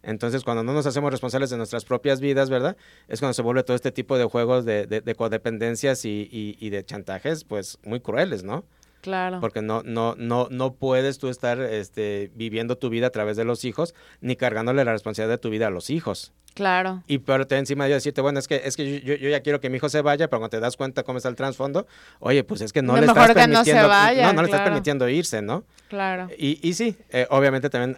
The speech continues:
Speaker 1: hay aquellos hijos que, que hasta económicamente muchas veces están mejor que los padres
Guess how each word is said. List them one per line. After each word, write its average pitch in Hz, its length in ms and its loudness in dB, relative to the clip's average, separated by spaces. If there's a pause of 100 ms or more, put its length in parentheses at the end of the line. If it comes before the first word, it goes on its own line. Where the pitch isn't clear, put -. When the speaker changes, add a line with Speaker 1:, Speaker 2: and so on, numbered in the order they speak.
Speaker 1:
hay 110 200 -2
aquellos 127 360 0
hijos 117 280 -4
que, 104 400 -2
que 101 400 -4
hasta 107 220 -4
económicamente 127 600 -2
muchas 127 160 -2
veces 131 120 -2
están 131 180 -4
mejor 131 180 -2
que 139 100 -4
los 135 140 -2
padres 135 460 0